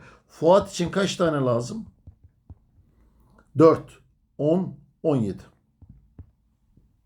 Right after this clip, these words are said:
Peki U'yu bitirdiği için ne oluyor? Dokuz tane daha. Yani aslında olay şöyle gerçekleşiyor. Her on yedinin katı geçtikten sonra bunun üzerine dokuz ekliyor.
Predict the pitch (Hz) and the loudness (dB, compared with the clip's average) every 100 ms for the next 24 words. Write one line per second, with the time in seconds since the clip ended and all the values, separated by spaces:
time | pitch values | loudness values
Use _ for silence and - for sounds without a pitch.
0 | _ _ _ _ _ _ _ _ _ _ | _ _ _ _ _ _ _ _ _ _
1 | _ - 180 190 147 107 92 - _ _ | _ 0 2 4 4 4 -2 -14 _ _
2 | 139 160 214 214 208 180 185 - 165 151 | 0 2 2 2 0 2 0 0 0 2
3 | 127 120 160 214 - _ 180 - - - | 2 2 2 0 -8 _ -8 -6 -8 -4
4 | 143 135 120 95 95 196 196 113 135 - | 0 0 0 -2 0 2 2 2 0 0
5 | 233 190 170 196 185 185 170 127 107 - | -2 0 2 2 0 0 0 0 -2 -8
6 | 90 98 87 90 87 - - - - - | -12 -12 -12 -14 -14 -18 -20 -20 -2 2
7 | 160 - 185 202 208 202 180 165 147 147 | 4 2 0 0 2 0 0 -2 -2 -4
8 | 139 127 127 147 - 175 - 196 214 190 | -4 -4 -2 -2 -4 -8 -4 0 2 0
9 | - 147 135 127 185 202 180 160 165 220 | -2 0 0 0 0 0 0 2 2 2
10 | 180 - 156 127 90 - | 0 -2 -2 -2 -2 -8